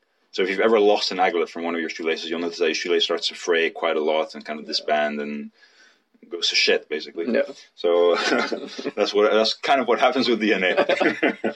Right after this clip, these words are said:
Speaker 1: <laughs>
Speaker 2: Oh, dear.
Speaker 1: Yeah. Now, telomeres, everybody's born with a certain telomere length. And the longer the telomeres are, the better.
Speaker 2: Yeah.
Speaker 1: Generally.
Speaker 2: More protection, though.
Speaker 1: Yeah, more protection.
Speaker 2: Or the longer they last.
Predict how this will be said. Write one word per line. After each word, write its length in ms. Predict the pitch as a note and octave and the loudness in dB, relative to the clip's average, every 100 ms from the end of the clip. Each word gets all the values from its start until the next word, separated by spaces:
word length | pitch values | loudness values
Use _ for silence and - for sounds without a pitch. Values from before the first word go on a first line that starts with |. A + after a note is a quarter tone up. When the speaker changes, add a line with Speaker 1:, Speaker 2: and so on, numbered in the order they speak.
| - | -4
Speaker 1:
<laughs> 100 | - | 0
Speaker 2:
Oh, 140 | C3+ - | 0 0
dear. 280 | A2+ A#2+ - | 0 -2 -4
Speaker 1:
Yeah. 240 | F#2+ F#2 E2+ - _ _ G#2+ | -4 -2 -4 -8 _ _ -2
Now, 140 | A#2 | 0
telomeres, 500 | - F#3+ G3 D3+ B2 | 2 2 4 2 2
everybody's 420 | D3+ F3 D#3+ A2+ | 2 2 2 0
born 340 | A2 A#2+ A#2+ G#2+ | 2 4 4 4
with 120 | G#2 | 4
a 40 | |
certain 760 | - A2+ G#2+ G#2 G2 F#2+ F#2+ G2 _ _ _ - | 2 2 2 0 -2 -6 -8 -12 _ _ _ -6
telomere 480 | A#2+ G#2 F#2+ F2 | 0 2 2 2
length. 500 | F2 E2+ D2+ - - _ _ _ - _ _ - | 0 -2 -4 -14 -20 _ _ _ -20 _ _ -12
And 160 | F#2 F#2+ | -6 0
the 60 | |
longer 400 | F#2+ A#2+ D#3+ C#3+ | 2 4 4 4
the 80 | A2+ | 2
telomeres 540 | - B2+ A2+ G2 D#2 D2 | 2 0 2 0 -4 -2
are, 300 | C#2+ D#2 - _ _ _ _ _ _ _ F2 | -2 -4 -8 _ _ _ _ _ _ _ -6
the 80 | |
better. 380 | E2+ E2+ C#2+ - _ _ _ | -2 0 -2 -4 _ _ _
Speaker 2:
Yeah. 220 | - - - - | -8 -8 -10 -4
Speaker 1:
Generally. 400 | F#2 D#2 C#2+ C2 | -4 -4 -8 -8
Speaker 2:
More 120 | - | -8
protection, 480 | - - - - - | -6 -6 -6 -6 -12
though. 120 | - - | -12 -12
Speaker 1:
Yeah, 200 | G2+ - | -6 -4
more 160 | G2 F#2+ | -2 -4
protection. 420 | G#2+ - - - | -4 -4 -6 -6
Speaker 2:
Or 100 | - | -4
the 80 | - | -2
longer 260 | G2 - - | -4 -4 -8
they 120 | B1+ | -8
last. 540 | - B1+ - - - | -8 -8 -8 -14 -16